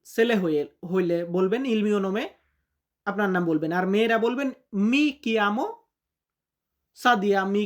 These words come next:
chiamo", যাই হোক মেয়েদের নামটা মেয়েরা বলবেন। তো যাই হোক, এরপর রেখেছি, "আমি এখানে কৃষি কাজ করি।" "আমি এখানে কৃষি কাজ করি", এটা বলতে গেলে আমরা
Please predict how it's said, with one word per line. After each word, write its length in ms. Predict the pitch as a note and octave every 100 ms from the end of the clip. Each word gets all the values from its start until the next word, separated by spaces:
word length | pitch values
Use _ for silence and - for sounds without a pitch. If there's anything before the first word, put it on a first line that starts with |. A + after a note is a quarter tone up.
| G3+
chiamo", 400 | G3+ F#3+ F#3 F#3 F#3 _ _ _ _ _ _ _ _ _ _ _ _ _ _ _ _ _ -
যাই 320 | F3 C#4 C4+
হোক 160 | G3+ E3
মেয়েদের 320 | F#3+ G3+ G3
নামটা 340 | F#3 F#3+ F3+ F#3 F#3+
মেয়েরা 320 | F#3 F3+ E3
বলবেন। 340 | D3 C#3 A2+ D#2 _ _ _ _ _ _ _ _ _ _ _ _ _ -
তো 20 |
যাই 200 | G#3+ C4
হোক, 140 | C4 C4+
এরপর 280 | C4 A3+ B3+
রেখেছি, 440 | A#3+ A#3+ G3+ - C4 D4+ _ G#3+
"আমি 260 | A#3+ B3+ B3
এখানে 340 | A3 A3 B3
কৃষি 380 | B3+ C4 B3 B3
কাজ 220 | A3 F#3 -
করি।" 240 | F#3 D#3 A#2 _ _ _ _ _ _ _ _ _ _ _ _ _ _ _ _ _ _ F3
"আমি 420 | F#3 G#3+ A3+ B3+ C4+ -
এখানে 380 | G3 - G3+ G3+
কৃষি 420 | - G#3 G#3 A3
কাজ 220 | G#3 F#3 F3 -
করি", 240 | E3+ G3 A#3+
এটা 180 | G3+ F#3
বলতে 360 | F3 F3 G3 F3
গেলে 240 | F#3+ F#3+ G3
আমরা 300 | F3+ E3+ E3+